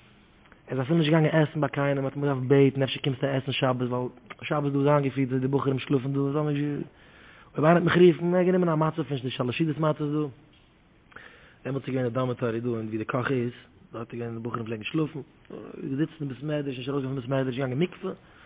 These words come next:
צוריקגעקומען, געבעטן, נאמאל, א ביסל הייליגע באשעפער. איך בין א יוסף. איך בין געגאנגען צו מראזש, בעט נאך דער פארשידוך, פלעגט מראזש זאגן, וואו עס גייט, גייט נאך טאטעס קבר. יא, אינטערעסאנטע זאך דאס.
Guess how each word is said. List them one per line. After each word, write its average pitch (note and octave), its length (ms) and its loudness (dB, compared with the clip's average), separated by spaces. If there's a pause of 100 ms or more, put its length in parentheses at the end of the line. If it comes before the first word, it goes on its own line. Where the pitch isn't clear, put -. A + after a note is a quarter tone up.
(300)
צוריקגעקומען, D3+ 640 4
געבעטן, C3+ 320 -4
נאמאל, C3+ 260 0
א - 20 -2
ביסל B2 220 -2
הייליגע B2 280 2
באשעפער. B2+ 420 -6 (320)
איך - 80 -20
בין C#3+ 120 8
א C3+ 40 12
יוסף. C3 440 8 (840)
איך - 80 -14
בין A#2+ 80 -4
געגאנגען C3+ 420 0
צו B2+ 60 2
מראזש, B2+ 380 6
בעט C3 240 0
נאך A#2+ 80 -6
דער B2+ 120 -4
פארשידוך, D3 440 -2
פלעגט D3 220 0
מראזש C#3+ 300 4
זאגן, D#3+ 200 2
וואו D3+ 160 -4
עס D#3 60 -8 (100)
גייט, E3+ 180 -2 (140)
גייט E3 280 -2
נאך F3 100 4
טאטעס E3+ 260 4 (180)
קבר. F3 120 0 (1000)
יא, A#2 40 -4
אינטערעסאנטע C3+ 440 -6
זאך A#2+ 160 -4
דאס. G2+ 260 -12